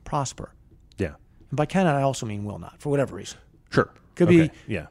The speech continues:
Speaker 1: don't, just
Speaker 2: Unwilling
Speaker 1: won't
Speaker 2: to
Speaker 1: do it.
Speaker 2: train enough, unwilling to
Speaker 1: Whatever
Speaker 2: learn,
Speaker 1: it is, right.
Speaker 2: or just not capable.
Speaker 1: That's right.
Speaker 2: Either way,
Speaker 1: That's part
Speaker 2: doesn't matter.
Speaker 1: of the leader, the cue of the shared leadership's, uh, duties is to black Tahoe those guys who don't belong there 'cause they'll ultimately destroy it.
Speaker 2: Yeah.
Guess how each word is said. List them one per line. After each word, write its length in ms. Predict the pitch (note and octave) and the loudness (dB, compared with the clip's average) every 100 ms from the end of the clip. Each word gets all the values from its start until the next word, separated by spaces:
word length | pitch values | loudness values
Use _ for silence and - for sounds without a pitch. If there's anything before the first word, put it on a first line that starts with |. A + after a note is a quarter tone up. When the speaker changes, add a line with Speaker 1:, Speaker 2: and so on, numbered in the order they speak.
| - | -2
Speaker 1:
don't, 240 | E3+ - | -2 -2
just 140 | A#2+ C3+ | 4 6
Speaker 2:
Unwilling 80 | C#3 | 8
Speaker 1:
won't 100 | C3+ | 8
Speaker 2:
to 40 | C#3+ | 6
Speaker 1:
do 60 | |
it. 20 | E3+ | 4
Speaker 2:
train 160 | B2+ | 2
enough, 300 | A#2 A2+ G#2+ | 2 -2 -2
unwilling 400 | A#2+ A#2+ A#2+ A#2+ | 0 4 4 4
to 260 | A2 A2+ G#2+ | 2 0 2
Speaker 1:
Whatever 260 | D3 C#3+ G#2 | 4 4 2
Speaker 2:
learn, 40 | |
Speaker 1:
it 60 | - | -8
is, 100 | - | -4
right. 100 | A#2 | -2
Speaker 2:
or 220 | A#2+ G#2+ F2+ | -2 -4 -10
just 300 | G2 - F#2+ | -10 -10 -10
not 320 | F2+ F#2+ - | -10 -12 -14
capable. 480 | - G#2+ F#2 D2+ C3 | -8 -6 -6 -6 -6
Speaker 1:
That's 180 | A#2+ | -6
right. 100 | - - | -8 -2
Speaker 2:
Either 240 | G#2+ B2+ | 0 2
way, 320 | A2+ D#2+ D#2+ A2 | 2 0 -6 -6
Speaker 1:
That's 320 | B2+ - - | -4 -4 -10
part 460 | - - G3 G3+ | -10 6 8 10
Speaker 2:
doesn't 0 | |
matter. 160 | F3+ D#3 | 8 4
Speaker 1:
of 100 | D3+ | 4
the 140 | C#3+ | 0
leader, 580 | C3 C#3 E3 B2+ G#2 B2+ | 0 2 2 0 -4 -8
the 120 | - A#2 | -8 -10
cue 320 | - E3 C#3+ | -2 2 4
of 60 | A#2+ | 2
the 80 | |
shared 240 | A2+ B2 A2+ | -2 -4 -4
leadership's, 560 | A#2 G#2+ G#2+ - - - _ - | -4 -6 -10 -10 -12 -12 _ -12
uh, 220 | A2 G2 - - - | -8 -8 -12 -20 -6
duties 460 | C3 C#3+ G#2 A#2+ - - - - | 0 0 0 -10 -14 -20 -18 -14
is 100 | A#2+ | -12
to 100 | A2+ | -6
black 280 | A2+ G#2 | -6 -6
Tahoe 340 | - A2+ G2 G#2 | -6 -6 -4 -6
those 220 | G#2 G#2+ | -8 -8
guys 260 | G#2 G#2 G#2+ | -10 -10 -10
who 80 | G2 | -10
don't 300 | A2 F#2+ - | -10 -10 -10
belong 380 | A#2+ D#3+ C#3+ | -6 -4 -6
there 100 | E2+ | -8
'cause 180 | C#2 F2+ | -16 -16
they'll 140 | F#2+ G2 | -14 -14
ultimately 300 | A2 G#2 F#2 | -14 -14 -12
destroy 340 | - - A#2+ | -12 -10 -10
it. 120 | - - - - | -12 -18 -20 -10
Speaker 2:
Yeah. 160 | G2 - | -6 -6